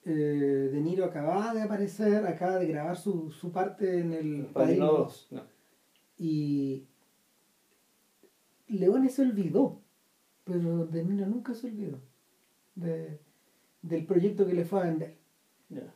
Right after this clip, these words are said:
Speaker 1: Y el proyecto en esencia era una mega historia de la mafia que en realidad está un poco a la sombra del Padrino, pero que no se, no se cruzan de caminos, porque en realidad, si bien, tal como en El Padrino dos es la historia de una, y, y el uno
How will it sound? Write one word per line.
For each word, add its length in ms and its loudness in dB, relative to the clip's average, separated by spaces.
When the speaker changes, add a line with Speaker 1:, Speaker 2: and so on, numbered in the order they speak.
Speaker 1:
Y 80 2
el 100 0
proyecto 360 2
en 100 0
esencia 680 0
era 200 6
una 120 4
mega 300 4
historia 440 6
de 80 6
la 120 6
mafia 500 0
que 100 4
en 80 4
realidad 720 2
está 300 2
un 100 2
poco 180 6
a 40 8
la 80 4
sombra 340 4
del 140 6
Padrino, 560 0
pero 220 4
que 100 4
no 180 4
se, 720 0
no 120 2
se 160 -2
cruzan 380 0
de 80 -4
caminos, 480 -2
porque 240 -6
en 100 -2
realidad, 600 -2
si 240 -4
bien, 360 2
tal 180 4
como 200 -2
en 80 -2
El 80 -6
Padrino 480 0
dos 200 0
es 60 -4
la 60 -4
historia 320 0
de 40 4
una, 160 0
y, 300 -4
y 100 2
el 80 2
uno 300 0